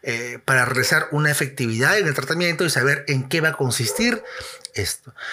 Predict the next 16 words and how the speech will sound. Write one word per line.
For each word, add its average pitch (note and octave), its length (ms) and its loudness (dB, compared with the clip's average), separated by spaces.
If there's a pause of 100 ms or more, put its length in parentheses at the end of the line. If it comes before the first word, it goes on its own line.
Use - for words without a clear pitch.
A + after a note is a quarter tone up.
(120)
Así F#3+ 240 0
que A#3 100 -2
si F3+ 80 0
escuchan C3 300 0
la G#2 80 0
palabra F#2+ 240 -2
depresión, G#2 580 -2
escuchan - 380 -4
la G2 100 -4
palabra G2+ 640 -2
ansiedad G2+ 300 -2
generalizada E3+ 800 0
o, G#2 400 -4 (100)
o C3 240 0
otros A3+ 280 -2
trastornos, C3 680 -2